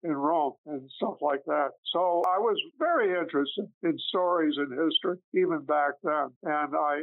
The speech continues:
I ended up in the photo industry through, uh, some magic, being in charge of professional product publications and magazines at a company called Ansco,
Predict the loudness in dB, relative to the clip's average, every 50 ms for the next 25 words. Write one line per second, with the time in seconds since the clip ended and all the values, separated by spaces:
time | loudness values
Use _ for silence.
0 | -2 -2 0 0 -2 0 0 0 0 2 2 0 0 0 0 0 0 0 -2 -8
1 | -10 -10 _ _ -2 0 2 2 2 2 2 2 0 0 0 0 0 2 2 2
2 | 2 2 2 2 0 0 -2 -4 _ _ -2 0 2 2 2 2 2 0 0 -2
3 | -2 -2 -2 -2 0 0 2 2 0 0 -2 -2 -2 -4 -4 -6 _ 0 2 2
4 | 2 2 0 -2 -4 -4 -6 -4 -2 0 2 2 2 2 0 -2 -4 -4 -4 -4
5 | -2 -2 -2 -2 -2 -2 -4 -4 -2 -2 -2 -2 -2 -2 -2 0 0 2 2 2
6 | 2 0 -2 -2 -4 _ -4 -2 0 0 -2 -2 -2 -2 -2 0 0 0 0 0
7 | 0 -2 -2 -4 -10 -12 -12 -14 _ -4 -4 -4 -2 0 0 0 0 2 0 0
8 | 0 0 0 0 0 -2 -4 -6 -8 -10 -10 -10 -12 _ -6 -2 -2 -2 -2 0
9 | -2 -2 -2 -2 -4 -4 -2 -2 -2 -2 0 0 0 0 0 0 -2 -4 -6 -6
10 | -4 -4 -2 -4